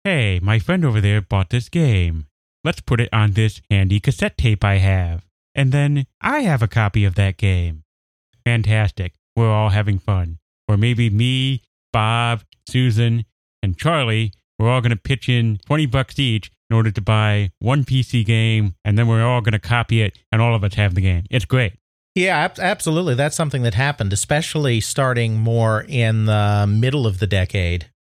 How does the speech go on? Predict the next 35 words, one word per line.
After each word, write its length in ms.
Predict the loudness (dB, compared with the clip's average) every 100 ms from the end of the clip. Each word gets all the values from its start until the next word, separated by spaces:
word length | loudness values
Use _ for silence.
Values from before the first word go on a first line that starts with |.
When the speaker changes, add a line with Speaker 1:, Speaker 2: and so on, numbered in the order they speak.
| _
Speaker 2:
when 800 | -2 0 2 2 0 0 0 -2 -6 _ _ -6
you 220 | 0 2
had 440 | 2 0 -2 -4 -6
two 720 | -4 -2 0 0 0 -2 -4 -8 _ -4
cassette 480 | -4 -2 -4 -6 _ _ _ -4
tape 300 | -4 -4 -4
decks 480 | -6 -4 -8 -8 -10
starting 320 | -6 -2 0 0
to 80 |
become 240 | -4 -2 0
more 180 | 0 0
common, 360 | -2 -2 -4 -8 _ _ -4
where 140 | 0
you 160 | 2 0
can 320 | 0 -2 -2 -2
put 120 | -2
a 60 | 0
cassette 480 | 0 -2 0 -2 -4
in 380 | -2 0 0 -2 -2
deck 260 | -2 0
A 440 | 0 0 0 0 -2
and 180 | -4 -6 -8
transfer 420 | -4 -2 -2 0
it 80 | 0
over 220 | 2 0
to 60 | -2
set 340 | -2 -2 -2
B. 220 | -2 0
That's 220 | 0 -2 0
something 320 | -2 0 -2
that 140 | 0
really 240 | 0 2 0
started 320 | 0 -2 -2
becoming 400 | -2 0 0 2
more 400 | 2 2 0